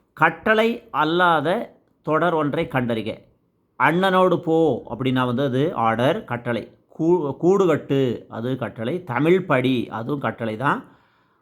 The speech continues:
அரசு ஆணை பிறப்பித்தது, இது வந்து கட்டளை தொடர் அல்லாதது. அடுத்தது,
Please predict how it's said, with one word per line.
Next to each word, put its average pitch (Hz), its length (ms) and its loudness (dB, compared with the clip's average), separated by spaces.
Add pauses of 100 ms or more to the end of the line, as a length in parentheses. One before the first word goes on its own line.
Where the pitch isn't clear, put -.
அரசு 170 560 0
ஆணை 151 420 2
பிறப்பித்தது, 127 680 -4
இது 107 160 -8
வந்து 113 240 -4
கட்டளை 147 760 -4
தொடர் 123 280 -2
அல்லாதது. 123 640 -2 (720)
அடுத்தது, 131 800 0